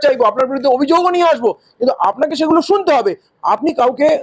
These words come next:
দমন পীড়ন করতে পারেন না, কাউকে আঘাত করতে পারেন না, বাধা দিতে পারেন না। এটাই তো বাংলা, বাংলা, বাংলা অন্য রাজ্যকে গণতন্ত্র শেখাবে। What Bengal thinks today, India thinks tomorrow, তাহলে সেটা কোথায় গেল?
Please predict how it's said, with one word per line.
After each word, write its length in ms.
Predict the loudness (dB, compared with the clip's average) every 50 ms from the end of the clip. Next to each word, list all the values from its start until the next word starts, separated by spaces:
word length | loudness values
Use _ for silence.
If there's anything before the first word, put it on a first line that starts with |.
| -6 -14 -4
দমন 280 | -2 0 0 2 0 -2
পীড়ন 220 | 0 0 0 0
করতে 240 | 0 -2 0 0 0
পারেন 240 | 2 2 0 0 0
না, 120 | -2 -2
কাউকে 240 | 0 -2 -2 -2 -2
আঘাত 260 | -2 -2 -2 -4 -4 -4
করতে 200 | -6 -4 -4 -4
পারেন 200 | -4 -2 -4 -2
না, 120 | -2 -4 -2
বাধা 300 | -2 -2 -2 -2 -2 -2
দিতে 200 | -2 -4 -2 -2
পারেন 200 | -2 -2 -2 -2
না। 120 | -4 -4 -4 -6
এটাই 180 | -6 -6 -4
তো 100 | -4 -4
বাংলা, 360 | -2 0 0 2 2 2 2
বাংলা, 340 | 2 0 0 0 0 -2 -2 -6 _ _ _ _
বাংলা 240 | -4 -2 0 0 0
অন্য 340 | 0 -2 -4 -2 0 2 2
রাজ্যকে 500 | 2 2 0 -2 -2 -2 -4 -4 -4 -2
গণতন্ত্র 500 | -2 -2 -2 -2 -4 -6 -2 -2 -2 -2
শেখাবে। 440 | -2 -2 -2 0 2 2 2 0 0 -6 _ _ _ _ _ _ _ _
What 160 | -2 -2 -2 -4 -8 _ _ _ -4 -4
Bengal 260 | 0 0 0 0 0 -2 -4
thinks 160 | -4 -2 -2 -2
today, 160 | 0 2 2 2
India 140 | 2 0 0
thinks 240 | 0 0 -2 -2 0 0
tomorrow, 280 | 2 2 4 2 0 0
তাহলে 200 | 0 -2 -2 -2
সেটা 160 | 0 0 0
কোথায় 260 | 2 2 2 2 2
গেল? 180 | 2 2 0